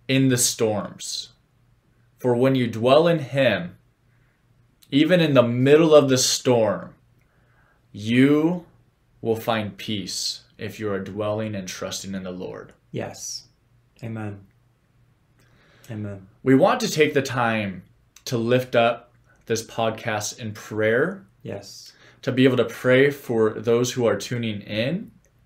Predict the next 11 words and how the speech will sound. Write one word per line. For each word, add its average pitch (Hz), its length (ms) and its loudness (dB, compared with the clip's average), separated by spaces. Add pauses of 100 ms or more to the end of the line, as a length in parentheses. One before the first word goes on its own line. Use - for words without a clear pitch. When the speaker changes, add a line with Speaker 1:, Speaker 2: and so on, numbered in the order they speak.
(140)
Speaker 1:
in 143 140 -6
live 143 260 2
stream, 196 500 -6 (460)
on 123 220 0
YouTube, 151 540 2
on 127 180 2
Instagram, 135 680 -4
on 110 200 -6
Facebook, 143 640 -4 (760)
and 135 280 2
to, 123 680 4